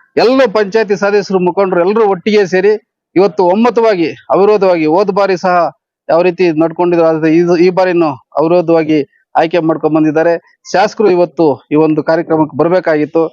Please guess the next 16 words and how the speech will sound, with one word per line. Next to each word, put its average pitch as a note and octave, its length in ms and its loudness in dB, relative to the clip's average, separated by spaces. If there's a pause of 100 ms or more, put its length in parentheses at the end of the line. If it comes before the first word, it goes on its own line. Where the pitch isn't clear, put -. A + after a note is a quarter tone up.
(360)
ಅವರು D3+ 260 2 (280)
ಅಕ್ಕ D3 240 -2
ಸಮ್ಮೇಳನಕ್ಕೆ D#3+ 640 0 (300)
ಹೋಗಿದ್ರಿಂದ D3+ 480 0
ಈ C#3 120 0
ಕಾರ್ಯಕ್ರಮಕ್ಕೆ C#3+ 520 -2
ಬರೋಕ್ಕಾಗ್ಲಿಲ್ಲ. C#3+ 560 0 (480)
ನನ್ನ D#3+ 200 2
ಪರವಾಗಿ F#3+ 440 0
ಸಹ E3+ 200 0 (240)
ಎಲ್ಲ D#3 180 0 (340)
ದೂಲಪಲ್ಲಿ D3+ 460 0
ಗ್ರಾಮ D3 280 -2
ಪಂಚಾಯತಿ D3 420 -2
ಸದಸ್ಯರಿಗೆ, D3 580 0
ಮುಖಂಡರಿಗೆ, C#3+ 640 0